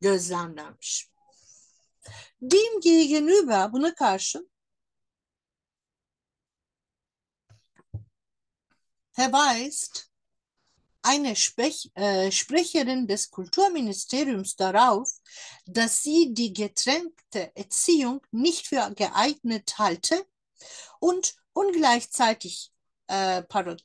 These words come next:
Ungleichheiten zwischen Männern und Frauen in unserer Gesellschaft abzubauen. Yani bunun olası olmayacağını, e, böyle bir şeyin, e, ilişkileri ve eşitsizliği de ortaya çıkaracağını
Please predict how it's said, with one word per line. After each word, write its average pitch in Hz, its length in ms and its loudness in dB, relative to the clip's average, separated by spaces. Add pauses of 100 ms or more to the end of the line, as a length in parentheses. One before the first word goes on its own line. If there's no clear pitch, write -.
(140)
Ungleichheiten 226 920 2
zwischen 196 520 -4
Männern 240 300 -2
und 202 180 -8
Frauen 240 420 2
in 202 240 -8
unserer 247 480 0
Gesellschaft 208 760 0 (320)
abzubauen. 160 760 -6
Yani 208 360 0
bunun 220 260 -2
olası 214 440 -2
olmayacağını, 190 840 -2 (480)
e, 185 40 -8 (560)
böyle 208 280 0
bir 202 60 -8
şeyin, 294 540 -2
e, 190 420 -10 (1400)
ilişkileri 233 680 0
ve 214 260 0 (300)
eşitsizliği 208 920 0
de 247 60 0
ortaya 208 400 -6
çıkaracağını 185 760 -6